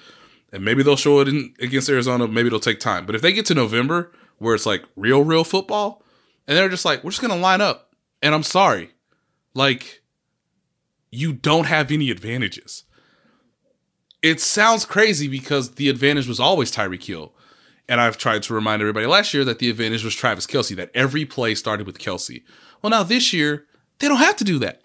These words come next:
because if the offensive line gives Patrick Mahomes time, he will find the open receiver.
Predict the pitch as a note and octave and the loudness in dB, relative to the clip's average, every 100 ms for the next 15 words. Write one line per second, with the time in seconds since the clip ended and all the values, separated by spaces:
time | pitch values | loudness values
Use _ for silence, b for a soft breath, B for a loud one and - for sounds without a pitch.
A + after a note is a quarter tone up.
0 | _ F3+ F3 G#3+ G#3+ A#3 - - _ _ | _ -6 2 4 4 2 -6 -14 _ _
1 | _ _ _ _ _ _ _ _ _ D3 | _ _ _ _ _ _ _ _ _ -10
2 | C3+ D3 C#3+ C#3+ C#3+ D3 C#3+ C3+ B2+ A#2+ | -2 2 2 2 -4 0 0 0 0 0
3 | B2 A2+ A2+ G#2 G2+ - A2+ F2+ - - | -2 -2 -4 -4 -2 -2 -2 -2 -12 -12
4 | G2+ G2 G2 G2 F2 F2 E2 - - - | -8 -6 -6 -6 -8 -10 -14 -16 -14 -14
5 | A#1 - | -14 -20